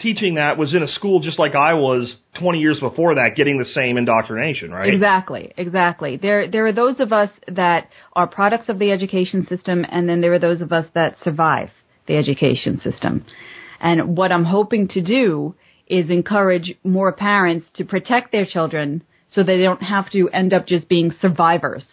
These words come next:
Speaker 2: of the <laughs> public school system, so that they can, you know, and I said this on another show recently too, the,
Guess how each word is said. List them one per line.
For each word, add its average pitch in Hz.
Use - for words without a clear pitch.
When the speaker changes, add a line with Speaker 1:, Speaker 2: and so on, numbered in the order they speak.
Speaker 2:
of 180
the 175
<laughs> -
public 208
school -
system, 156
so 180
that 170
they 175
can, 175
you 254
know, 254
and 254
I 269
said 277
this 262
on 214
another 175
show 170
recently 160
too, 165
the, 156